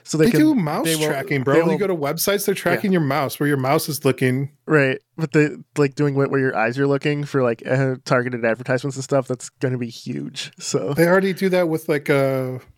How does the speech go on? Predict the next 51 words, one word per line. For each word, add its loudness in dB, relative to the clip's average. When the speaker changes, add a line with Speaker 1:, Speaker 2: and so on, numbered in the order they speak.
Speaker 2:
major 4
installations 0
at, -2
like, 0
stores 2
and 0
stuff. 0
So 2
if -2
you're 4
at 0
a 0
store 0
and 4
you 6
see, 6
like, 0
signage 0
where 6
it's, 4
like, 6
a 4
rotating 0
ad, -2
uh, 2
Speaker 1:
Mm-hmm. -8
Speaker 2:
A 4
lot 8
of 2
those 0
will -2
have, -2
like, 0
a 4
little 0
sensor -2
on 2
the 0
bottom, 0
and -2
that's 0
tracking 0
eyeballs -2
to -8
see, 4
like, -2
what 0
ads 0
are 0
getting 0
eyes. -4